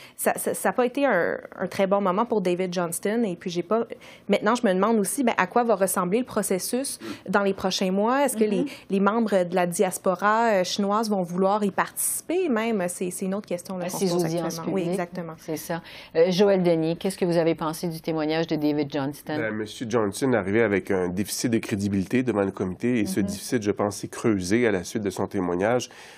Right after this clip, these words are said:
Speaker 3: On a relevé qu'il n'avait pas parlé à des organismes importants comme Élections Canada, par exemple, qui est responsable de veiller au bon déroulement des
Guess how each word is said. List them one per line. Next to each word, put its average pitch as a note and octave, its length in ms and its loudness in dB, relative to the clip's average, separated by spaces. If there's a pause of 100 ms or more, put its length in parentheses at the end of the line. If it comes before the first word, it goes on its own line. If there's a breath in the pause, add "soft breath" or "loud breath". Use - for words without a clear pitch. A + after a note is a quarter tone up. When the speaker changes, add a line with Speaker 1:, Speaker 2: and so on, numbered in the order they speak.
(180 loud breath)
Speaker 3:
On A2 60 6
a A#2+ 60 6
relevé A#2+ 260 4
qu'il C3+ 100 4
n'avait A2 140 4
pas A#2 80 2
parlé A#2+ 240 4
à - 20 4
des A2+ 160 0
organismes G#2+ 440 2
importants F#2+ 300 -2
comme G#2 300 2
Élections A2 380 2
Canada, G#2+ 340 2
par G#2 180 2
exemple, G2 420 0 (240 loud breath)
qui C3+ 360 2
est A2+ 140 4
responsable A2+ 720 2
de G2+ 80 0
veiller G2+ 240 0
au A2 80 4
bon G#2+ 160 2
déroulement G#2 400 2
des G2+ 340 2